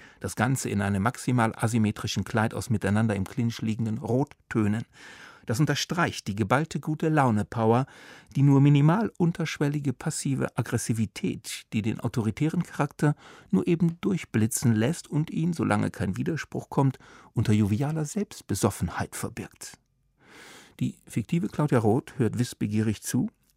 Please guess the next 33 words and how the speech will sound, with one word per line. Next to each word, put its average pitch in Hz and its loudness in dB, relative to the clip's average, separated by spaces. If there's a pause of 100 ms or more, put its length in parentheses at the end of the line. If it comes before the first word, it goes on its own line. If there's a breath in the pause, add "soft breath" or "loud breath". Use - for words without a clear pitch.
(140)
probiert 123 0
Baerbock-Schmeicheleien 113 2
aus, 120 2
die 110 -6
später 117 0
die 107 -4
echte 117 0
Roth 113 -2
vorgetragen 147 -2
hat, - -6 (300 soft breath)
und 104 -6
grübelt: 135 2 (840 soft breath)
„Vielleicht 147 2
ist - -8
es 131 -6
dann 151 2
auch 139 -4
mal 147 2
Zeit 165 -2
für - -4
ein 147 2
bisschen 151 0
unterschwellige 135 0
Kritik, - -2
natürlich 110 0 (200 loud breath)
als - -4
Lob 160 0
verpackt. - -14 (140)
Was 156 -2
mich 156 2
wirklich 170 0
fasziniert, 147 -2
Annalena, 120 4